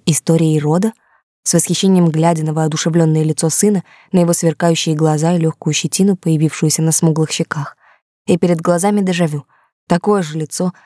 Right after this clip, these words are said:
такие же длинные руки и волчонок, вырывающийся из капкана. Я смотрю на него снизу вверх с таким же восхищением. «Да, я интересовался историей нашей семьи.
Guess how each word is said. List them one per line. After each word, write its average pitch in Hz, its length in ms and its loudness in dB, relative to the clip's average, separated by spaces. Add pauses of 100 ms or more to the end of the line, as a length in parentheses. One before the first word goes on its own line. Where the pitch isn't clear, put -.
(120)
такие 170 320 0
же 160 120 2
длинные 160 360 2
руки 160 340 -2 (220)
и 180 80 2
волчонок, 175 520 -2
вырывающийся 160 600 0
из 156 100 -2
капкана. 156 480 -2 (380)
Я 170 140 2
смотрю 175 340 0
на 180 60 4
него 165 180 2
снизу 165 360 0
вверх 170 280 -2
с - 60 -12
таким 165 320 0
же 156 100 0
восхищением. 151 720 -2 (680)
«Да, 180 420 0 (260)
я 175 180 4
интересовался 170 640 0
историей 220 400 2
нашей 175 280 2
семьи. 190 400 0